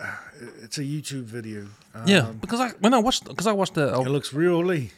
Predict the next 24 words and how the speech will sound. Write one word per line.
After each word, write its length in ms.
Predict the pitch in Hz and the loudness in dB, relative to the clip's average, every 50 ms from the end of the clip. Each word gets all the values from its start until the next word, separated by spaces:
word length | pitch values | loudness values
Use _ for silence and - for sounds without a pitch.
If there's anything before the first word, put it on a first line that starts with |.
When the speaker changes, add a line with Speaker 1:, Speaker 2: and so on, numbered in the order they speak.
| _ - | _ -2
Speaker 2:
and 100 | - 190 | 0 2
I 20 | 208 | 2
was 120 | 202 - | 2 0
thinking, 280 | - 202 180 180 165 147 | 0 0 2 2 0 0
Speaker 1:
Yeah. 140 | 131 123 113 104 | -4 -6 -4 2
Speaker 2:
"Man, 300 | 185 214 185 143 135 160 | 6 6 8 8 6 2
was 160 | 220 240 220 | 0 -2 -2
that, 160 | - 262 185 - - - _ - | -2 -4 -6 -6 -12 -20 _ -4
did 120 | 247 - | -2 0
that 160 | 254 226 185 | 0 0 0
actually 280 | - 190 - - - 202 | -2 -4 -4 -2 -2 -2
come 200 | 202 - 180 180 | 0 2 2 2
out 160 | 170 131 101 - - | 2 0 -2 -6 -6
when 120 | - 143 139 | -4 -4 -2
we 140 | 143 135 131 | 0 0 0
were 140 | 135 139 131 | 0 0 0
kids?" 300 | - 160 127 104 - - | -2 -2 -4 -4 -6 -6
Speaker 1:
Well, 320 | 139 147 151 151 147 131 - - - - - - - | -4 -2 -2 -2 -2 -4 -6 -12 -16 -16 -18 -18 -12
I, 200 | - 127 135 147 | -8 -4 -4 -4
I 140 | - 135 139 | -2 -4 -6
don't 240 | 123 - 160 160 151 151 | -4 -2 -4 -4 -2 -4
recall 300 | 139 - - - 143 131 | -8 -10 -6 -4 -4 -2
watching 420 | 127 143 143 - - 160 147 143 | -2 -4 -6 -6 -6 -6 -6 -4
that 240 | 147 147 143 135 | -4 -4 -6 -6